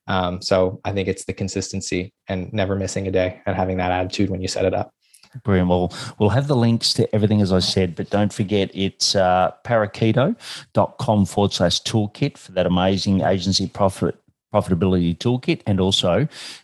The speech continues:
Speaker 2: if you fill it out, you'll get that video and you'll see exactly what it's like from a Descript point of view. But, uh, Mar-, Marcel, it's been, uh, fantastic having you on the show and, uh, really enjoyed it.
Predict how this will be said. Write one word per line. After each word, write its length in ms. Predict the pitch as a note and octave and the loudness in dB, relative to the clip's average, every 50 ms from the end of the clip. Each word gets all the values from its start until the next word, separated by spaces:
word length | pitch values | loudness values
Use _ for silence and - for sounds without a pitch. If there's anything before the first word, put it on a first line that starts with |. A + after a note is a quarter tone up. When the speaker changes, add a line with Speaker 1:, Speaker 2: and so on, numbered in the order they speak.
| _ | _
Speaker 2:
if 140 | - G2 - | -4 -2 0
you 80 | G2 F2+ | 0 0
fill 220 | - - F#2+ F2+ | 2 2 2 2
it 80 | F2+ F2 | 4 4
out, 260 | F2 F2+ F2+ E2+ - - - _ _ _ _ _ _ _ - | 4 4 2 2 0 -4 -12 _ _ _ _ _ _ _ 0
you'll 120 | G#2 F#2+ | 0 2
get 180 | F2+ F#2+ F2 - | 2 2 2 2
that 140 | E2 D#2+ | 2 0
video 340 | D#2+ F2 G2 F2+ F#2+ F2+ E2 | 0 0 0 0 2 2 2
and 100 | E2 E2 | 2 2
you'll 120 | E2+ E2+ E2 | 2 0 0
see 320 | - - - G#2+ F#2+ F2+ | 0 0 0 2 2 0
exactly 680 | F2 E2 E2 - - F#2+ F2+ F#2 - - F2 E2+ E2+ | 0 -2 -2 -2 0 0 0 -2 -4 -2 0 0 2
what 220 | E2 D#2+ E2+ D#2 - | 2 0 0 -2 -2
it's 180 | - - - | -2 -2 0
like 240 | F#2 E2 E2 D#2 - | 0 2 0 0 0
from 140 | - F2 E2+ | 0 0 0
a 40 | E2 | 0
Descript 600 | D2 E2+ E2 E2+ - - - F#2 D#2+ - - - - - - - - _ - | 2 2 2 2 2 2 0 0 -2 -2 -6 -16 -16 -16 -16 -18 -18 _ -6
point 220 | - G2+ F#2 E2+ | -2 0 2 2
of 60 | E2 | 2
view. 240 | D#2+ E2 E2+ E2 D#2 | 2 2 2 2 2
But, 240 | - F2 E2 - - | 0 -2 -2 -2 0
uh, 120 | F2+ E2+ | 0 2
Mar-, 220 | E2+ F2 F2 F2+ F2+ E2+ - - - - | 2 4 4 2 2 2 0 -4 -4 -2
Marcel, 400 | G2+ G2 G2 - - G#2 G2+ G2+ | 0 0 2 2 2 0 0 0
it's 140 | G2 - - | 0 -2 -2
been, 300 | - G2+ F#2 F2+ F2+ F2+ | -2 0 2 2 2 2
uh, 120 | F2 F2 | 2 2
fantastic 520 | E2 - G2+ G2 F#2+ - A#2+ A2+ - A2+ - | 0 0 -2 -2 0 -2 -2 -2 -2 -2 -2
having 240 | G2 G2+ F#2+ G2 | -2 -2 0 2
you 80 | F#2+ F2+ | 2 2
on 100 | F2 E2+ | 2 2
the 80 | E2+ E2 | 0 0
show 460 | - - - F2 E2+ E2+ F2 F2 E2+ - _ - _ _ _ _ _ - | -2 0 0 2 2 2 2 2 0 -4 _ -20 _ _ _ _ _ -6
and, 440 | - E2 E2 E2+ E2 E2 E2 E2 | -2 0 2 2 2 2 2 2
uh, 160 | E2+ E2 D#2+ D#2+ | 2 2 2 2
really 240 | E2+ F2+ F2+ F2+ | 2 2 2 2
enjoyed 380 | F2 E2+ D#2+ F2 E2+ E2 E2+ D#2+ | 2 0 0 0 2 2 2 2
it. 180 | F2 F2 - | 0 -2 -4